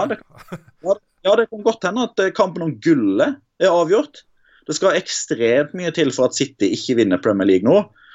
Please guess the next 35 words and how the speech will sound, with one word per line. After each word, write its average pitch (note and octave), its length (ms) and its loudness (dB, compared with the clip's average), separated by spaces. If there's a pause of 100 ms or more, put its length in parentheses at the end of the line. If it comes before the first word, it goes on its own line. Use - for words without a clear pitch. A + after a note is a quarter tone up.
(280)
Eh, C3 160 4
og D#3 140 4
det F#3+ 160 4
er C3 100 -2
folk - 400 -4
flest A#2+ 320 -2
opptatt B2 320 -6
av, A2 160 0
det A#2 80 -2
kan A#2 160 -4
jeg F2+ 140 -6
forstå. C#3 260 0 (400)
Men D#3+ 240 0
ikke F#3 540 -4
glem F3 260 0
da E3+ 160 4
at C#3 80 -6
det E3 80 0
er - 80 -4
seks - 480 -8
poeng D3 240 2
mellom B2 320 0
nummer A#2+ 160 -4
tretten - 560 -8
og G#2 80 -4
nummer A2 240 -2
tjue. C3 320 0 (1040)
Altså D3 240 0
kampen A#2+ 400 0
om B2+ 80 0
å - 80 2 (240)
overleve A2+ 480 2
i - 80 -10
Premier C3+ 320 -2
League, E3+ 280 -4